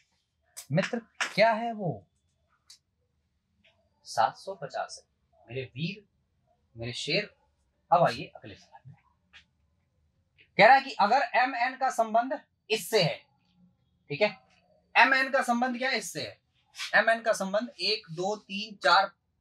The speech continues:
से है, तो सूत्र ये is equal to zero,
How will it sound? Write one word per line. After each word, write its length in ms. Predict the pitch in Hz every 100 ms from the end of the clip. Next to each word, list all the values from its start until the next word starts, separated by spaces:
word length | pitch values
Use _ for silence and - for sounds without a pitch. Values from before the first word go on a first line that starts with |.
| _ _ _ _ _
से 220 | - 190
है, 220 | 160 - _ _ _ _ _ - - -
तो 100 | 269
सूत्र 540 | - 269 302 - 190 - - - - - - _ _ _ _ _ _ _ _ _ _ -
ये 260 | 127 131 - _ _ _ _ _ _ _ _ _ _ _ _ _ _ -
is 140 | 170
equal 300 | 208 - 233
to 100 | 226
zero, 260 | 190 185